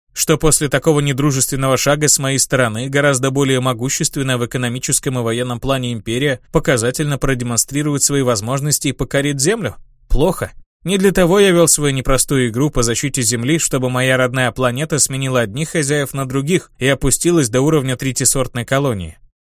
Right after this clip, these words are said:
Все ясно, советник, это действительно плохой путь.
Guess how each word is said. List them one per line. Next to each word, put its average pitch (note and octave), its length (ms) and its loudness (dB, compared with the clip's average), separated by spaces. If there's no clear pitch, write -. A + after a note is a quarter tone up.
Все D3 200 0
ясно, C#3+ 460 0
советник, B2+ 520 -2
это D#3+ 220 2
действительно D#3+ 580 0
плохой C#3+ 400 0
путь. - 280 -6